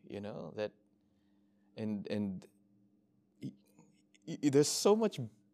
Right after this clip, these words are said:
barriers that don't exist, which here is a big issue. Like, last night I was trying to share a gospel to a guy and he's angry with Christians. <laughs>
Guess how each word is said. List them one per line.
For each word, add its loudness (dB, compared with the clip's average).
barriers 6
that 2
don't 4
exist, -4
which 4
here 6
is 2
a 2
big 0
issue. 0
Like, 2
last -2
night 0
I 2
was 0
trying 2
to 0
share 0
a 0
gospel 0
to -8
a -6
guy -6
and -2
he's -4
angry -2
with -2
Christians. -6
<laughs> 4